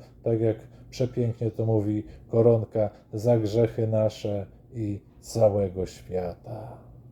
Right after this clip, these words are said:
No ale sekciarze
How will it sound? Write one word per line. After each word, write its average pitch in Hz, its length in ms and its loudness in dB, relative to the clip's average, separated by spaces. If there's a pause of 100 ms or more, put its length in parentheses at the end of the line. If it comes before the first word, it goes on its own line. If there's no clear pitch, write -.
(4000)
No 98 120 -6
ale 104 240 -2
sekciarze 120 800 -4